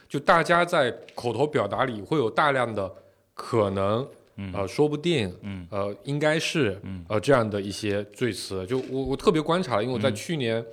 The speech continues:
Speaker 1: 尤其做to B之后，
Speaker 2: 嗯。
Speaker 1: <laughs> 你就会发现，
Speaker 2: 嗯。
Speaker 1: 就我们原来，而且尤其是你这个要跟很多团队去合作的情况下，
Speaker 2: 嗯。
Speaker 1: 原来我们自己那个做，做小公司的时候，就这么几个人，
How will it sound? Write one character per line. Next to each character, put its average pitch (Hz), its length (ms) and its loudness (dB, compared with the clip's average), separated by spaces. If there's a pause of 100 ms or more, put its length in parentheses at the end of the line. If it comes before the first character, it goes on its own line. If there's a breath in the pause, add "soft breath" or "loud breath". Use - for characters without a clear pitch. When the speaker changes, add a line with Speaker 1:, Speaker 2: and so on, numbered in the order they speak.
(400 loud breath)
Speaker 1:
尤 131 100 -2
其 135 100 0
做 139 140 0
to 143 140 -2
B 143 160 -4
之 127 100 -2
后， 160 180 0
Speaker 2:
嗯。 220 220 0
Speaker 1:
<laughs> 123 100 2
你 131 80 0
就 120 80 0
会 135 120 4
发 120 160 0
现， 117 180 -2
Speaker 2:
嗯。 101 180 -6 (320 soft breath)
Speaker 1:
就 156 120 -4
我 147 160 2
们 151 100 4
原 196 140 6
来， 196 220 4 (300)
而 135 120 0
且 139 120 2
尤 143 120 2
其 170 120 2
是 160 120 -4
你 123 120 -4
这 120 140 -2
个 117 80 2
要 117 100 2
跟 117 160 -4
很 110 140 -4
多 120 100 0
团 107 160 -4
队 101 120 -4
去 98 80 -6
合 110 180 -4
作 104 160 -4
的 90 100 -8
情 - 240 -16
况 90 160 -8
下， 87 120 -8
Speaker 2:
嗯。 82 60 -14 (1000 soft breath)
Speaker 1:
原 131 120 0
来 165 80 4
我 160 60 4
们 123 100 0
自 151 100 -4
己 131 100 0
那 117 140 -4
个 107 140 0
做， 113 220 0
做 107 180 -4
小 101 140 -2
公 113 120 -4
司 147 160 -4
的 143 120 0
时 101 120 -12
候， - 220 -16 (340)
就 170 140 0
这 127 100 0
么 107 80 -2
几 87 140 -8
个 87 100 -4
人， 85 160 -6